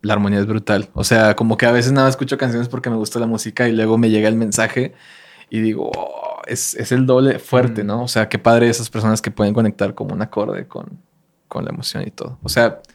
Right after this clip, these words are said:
Speaker 2: Sí.
Speaker 1: lo que pasa, ¿no? De-, después de tanto tiempo de hacerlo. Em,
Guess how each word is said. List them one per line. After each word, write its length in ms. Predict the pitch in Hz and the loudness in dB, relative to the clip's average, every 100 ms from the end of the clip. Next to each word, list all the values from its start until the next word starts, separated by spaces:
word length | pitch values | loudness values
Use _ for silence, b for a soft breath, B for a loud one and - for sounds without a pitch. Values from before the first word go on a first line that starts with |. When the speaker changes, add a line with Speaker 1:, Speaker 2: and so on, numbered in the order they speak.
| b - | b -16
Speaker 2:
Sí. 220 | - 104 98 92 - | -6 -6 -6 -12 -2
Speaker 1:
lo 140 | 120 | 2
que 100 | 117 | 4
pasa, 300 | 113 120 107 | 4 4 4
¿no? 140 | 107 117 | 2 2
De-, 100 | 113 | 0
después 400 | - 117 - 113 | -2 -6 -2 -2
de 80 | 113 | 0
tanto 240 | 110 110 | -2 -4
tiempo 240 | 107 107 107 | -6 -4 -6
de 60 | |
hacerlo. 360 | - 104 - - _ _ | -6 -8 -10 -20 _ _
Em, 840 | - 113 110 110 104 101 101 98 | -6 -2 0 0 0 -2 -4 -8